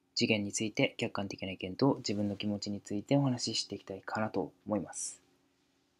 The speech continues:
でですね、今回は二千二十一年の二月十二日午前七時五十分頃、熊本県の八代市宮地町の駐車場で三十代ぐらいの女性が倒れていると近くの住民から消防に通報があったと、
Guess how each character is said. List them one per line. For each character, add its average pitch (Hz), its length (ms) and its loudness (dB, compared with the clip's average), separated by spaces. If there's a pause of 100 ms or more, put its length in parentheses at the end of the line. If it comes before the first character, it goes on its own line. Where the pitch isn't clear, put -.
(420)
で 104 60 -6
で 101 80 -4
す - 120 -4
ね、 120 260 4
今 107 180 -2
回 104 160 -2
は 101 80 -2
二 107 100 0
千 151 240 4
二 131 100 6
十 117 140 2
一 104 240 0
年 123 80 4
の 104 60 0
二 104 100 0
月 147 240 0
十 110 220 0
二 107 120 2
日 101 300 0
午 110 180 0
前 104 160 -4
七 117 200 2
時 104 80 4
五 104 140 2
十 113 120 2 (140)
分 123 160 4
頃、 110 240 2 (480)
熊 113 180 2
本 104 300 -6
県 104 180 -4
の 123 180 2
八 110 240 -2
代 120 240 2
市 123 180 0
宮 123 260 4
地 151 80 2
町 139 260 2
の 143 160 0 (720)
駐 123 140 2
車 120 140 2
場 110 160 0
で 101 160 0
三 117 240 0
十 110 160 0
代 104 180 0
ぐ 107 80 0
ら 107 80 2
い 113 40 0
の 110 100 0
女 104 160 -4
性 110 180 -4
が 110 80 -2
倒 107 260 -2
れ 104 120 -2
て 101 100 -6
い 104 80 0
る 113 80 -2
と 135 140 2
近 120 200 -2
く 123 120 0
の 131 160 4
住 120 180 4
民 113 180 2
か 120 140 -2
ら 123 100 -2
消 113 240 0
防 113 200 -2
に 139 120 2
通 120 200 0
報 113 180 0
が 107 80 0
あ 101 60 0
っ - 40 -12
た - 120 -12
と、 - 180 -4